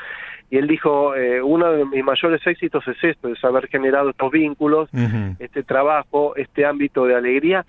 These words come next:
Speaker 1: y eso que es un tipo recontra exigente que te aprieta las clavijas.
Speaker 2: Claro, un
Speaker 1: Mal.
Speaker 2: rompepelota puede
Speaker 1: Eh,
Speaker 2: llegar a
Speaker 1: no,
Speaker 2: ser,
Speaker 1: no,
Speaker 2: claro.
Speaker 1: pero es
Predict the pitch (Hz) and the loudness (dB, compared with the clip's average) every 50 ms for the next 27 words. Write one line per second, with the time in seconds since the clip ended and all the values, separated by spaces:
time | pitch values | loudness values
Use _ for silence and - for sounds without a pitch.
0 | - - - - _ _ _ - 131 190 240 - 269 220 117 113 - - 113 101 | -12 -20 -20 -20 _ _ _ -4 -4 -4 -2 -2 -2 -2 -2 -4 -8 -10 -12 -12
1 | 98 - 120 - - 139 - - 104 98 - - 135 147 156 - - 131 113 - | -10 -8 -6 -2 -2 -2 -2 -2 -6 -6 -4 -2 -2 -2 -2 -2 -2 -2 -2 -4
2 | - 113 - - - 120 127 135 - 151 143 127 113 - - - - - - 123 | -6 -10 -8 -4 -2 -2 -2 0 -2 -2 -2 -2 -2 -2 -4 -4 -4 -4 -2 0
3 | 135 139 - 156 143 127 110 - - 110 107 104 110 127 139 - - 170 185 196 | 0 0 0 0 0 0 -2 -4 -4 -4 -2 0 0 -2 -2 -2 -2 -2 -2 -2
4 | 190 - - - 120 107 95 90 95 98 87 - 85 87 117 131 147 139 123 95 | -4 -8 -6 -4 -2 -2 -2 -4 -6 -4 -4 -2 -2 0 2 4 4 4 4 2
5 | 104 95 - 98 98 95 95 127 131 127 117 101 95 - 180 214 220 233 277 277 | 0 -2 -4 -4 -4 -2 0 0 0 0 0 -2 -4 -4 -2 -2 0 2 2 4
6 | 254 247 208 147 135 127 - - 131 147 - | 4 4 2 2 -2 -4 -4 -6 -4 -4 -6